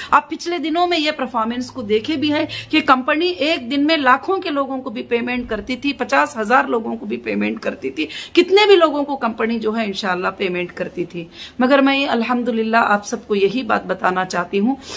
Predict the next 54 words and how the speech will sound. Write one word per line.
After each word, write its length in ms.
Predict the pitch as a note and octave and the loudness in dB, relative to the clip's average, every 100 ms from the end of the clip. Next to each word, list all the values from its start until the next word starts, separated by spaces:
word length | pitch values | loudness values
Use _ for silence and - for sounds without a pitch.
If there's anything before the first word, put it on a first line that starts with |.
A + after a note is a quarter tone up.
| - | -2
कि 80 | C#4+ | 2
इसके 280 | C4+ - E4 | 2 2 4
लिए 140 | C4 | 4
आप 200 | B3+ A3 | 6 4
बिल्कुल 340 | G#3 G#3+ G3+ B3+ | 2 -6 -6 -8
से 140 | B3 | -6
बिल्कुल 380 | G#3 G3+ A3+ G#3+ | -4 -4 -4 -6
इत्मीनान 560 | G#3+ G#3+ G3+ G3 G3 F#3+ | -6 -4 -2 0 0 0
रखिए। 300 | F#3+ B3 C#4+ | -4 -2 0
मैं 180 | C4+ | 0
जुमा 260 | G#3 G#3 G#3+ | 0 2 2
के 140 | A3+ | 2
दिन 160 | A#3 A#3 | 0 2
ही 140 | A#3+ | 2
वीडियो 340 | B3+ A3+ G#3 G#3 | 0 -2 0 0
बनाना 380 | F#3+ F#3+ G3 A3 | 0 0 0 0
चाहती 360 | A3 G3+ C4 | 2 2 0
थी, 180 | B3+ E4+ E4+ - - | -2 -4 -6 -14 0
फिर 120 | D4 | 4
भी 120 | D#4 | 6
मैंने 280 | F#4 D#4+ D4 | 8 6 4
सोचा 360 | C#4+ A#3+ G#3+ B3 | 2 -4 0 0
कि 120 | B3+ | 4
आपको 360 | A3+ A#3 - A3+ | 4 4 2 -6
जुमा 260 | G3+ A3 | 0 0
तक 240 | A3+ B3 A#3+ | 0 -4 -4
परेशानी 500 | G3+ G3+ G#3+ G3 A#3 | 0 0 2 0 0
होगी, 380 | A3+ G#3 G#3 C4+ | -2 -2 -4 -2
टेंशन 420 | A3 G3 G3 G3+ | -2 -2 -2 -2
में 120 | G#3+ | -2
होंगे 400 | G#3 G3 G3+ A#3+ A#3+ - - | -2 -2 0 -2 -2 -12 2
कि 60 | B3+ | 6
आप 240 | B3 C4+ | 6 4
क्या-क्या 760 | A3+ G3+ G#3 C4+ C4 B3 A3+ G#3 | -2 -2 0 4 4 6 4 0
सोचते 480 | G3+ C#4+ D4+ - D4+ | 0 0 0 0 2
रहते 360 | A#3+ G#3+ A3 | 2 2 2
हैं। 180 | A3+ E4+ F4+ - - | 2 2 -2 -8 4
और 200 | D#4+ G4 | 4 4
बहुत 200 | C#4+ F#4 | -2 -2
सारे 240 | G4+ G#4+ G#4 | -2 -2 -2
लोग 260 | F#4+ F#4 | -2 -4
नहीं, 140 | F4 F#4 | -4 -2
माशाअल्लाह 600 | C#4+ - C#4+ C#4 D4+ C4 | -2 0 0 2 2 2
हजारों 380 | A3+ C#4 E4+ | 4 4 2
के 120 | E4 C#4+ | -2 0
लोग 200 | C4+ B3+ | 0 0
अल्लाह 220 | A#3 A#3+ | 0 -2
के 120 | B3+ | -4
फजल 260 | B3 A3 A3 | -6 -6 -4
से 160 | B3 | -2
लॉगिन 360 | G3+ G3 G3+ G#3+ | 0 0 0 -4
हो 200 | - C4 | 0 0
चुके 320 | C4 - G#3 | 0 -2 0
हैं। 180 | G#3 | 0